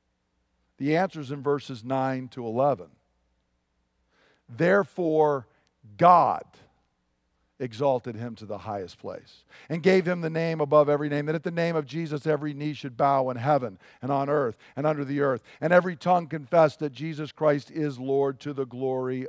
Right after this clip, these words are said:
of God the Father." Jesus did not exercise his rights. He humbled himself.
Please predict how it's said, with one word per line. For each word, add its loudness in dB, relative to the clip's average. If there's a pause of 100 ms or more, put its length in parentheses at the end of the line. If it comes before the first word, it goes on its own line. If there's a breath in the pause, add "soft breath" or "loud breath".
of -2
God -2
the -14
Father." -6 (300 soft breath)
Jesus -2
did 0
not 2
exercise 0
his -8
rights. 0 (220 soft breath)
He -4
humbled 0 (200)
himself. 2